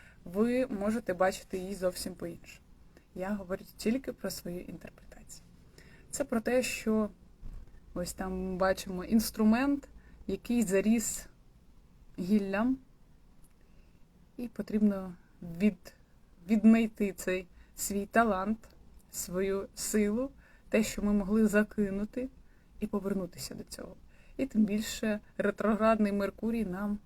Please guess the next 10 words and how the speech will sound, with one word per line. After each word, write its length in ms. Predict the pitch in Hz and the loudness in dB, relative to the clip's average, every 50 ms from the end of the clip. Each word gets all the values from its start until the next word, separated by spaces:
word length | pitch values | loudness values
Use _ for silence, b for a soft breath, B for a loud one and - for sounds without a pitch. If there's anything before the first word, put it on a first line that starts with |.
| - - - - | -16 -18 -12 -8
до 160 | 175 165 175 | -6 -6 -6
цього 380 | 175 - - 180 196 202 185 196 | -4 -6 -6 -4 -4 -6 -6 -6
якраз, 580 | 185 180 175 - - 180 180 180 175 - - - b b b b b b b b b b - - - | -8 -8 -8 -8 -8 -6 -6 -6 -6 -8 -12 -14 b b b b b b b b b b -20 -20 -16
е, 40 | 180 175 175 170 170 170 175 175 - - - - - - - - - - - - - - - - - - - - - - - - - - - - - - 170 - - - - | -12 -10 -10 -8 -8 -10 -12 -14 -16 -20 -20 -20 -20 -20 -20 -20 -20 -20 -20 -20 -20 -20 -20 -20 -20 -20 -20 -20 -20 -20 -20 -20 -20 -20 -20 -20 -18 -18 -16 -16 -18 -8 -4
підходить. 640 | - 214 - - - 175 175 - - - - - - - - - | -4 -4 -4 -4 -4 -4 -4 -4 -8 -16 -16 -16 -16 -16 -16 -14
Так. 260 | - - - - - B B B B B B B B - 202 | -14 -12 -12 -12 -12 B B B B B B B B -4 -4
Він 140 | 202 190 | -2 -2
про 160 | 175 208 208 208 | -2 -2 -2 0
те, 180 | - 247 262 | 2 2 2
щоб 320 | 269 - - - 214 202 | 2 0 0 0 0 0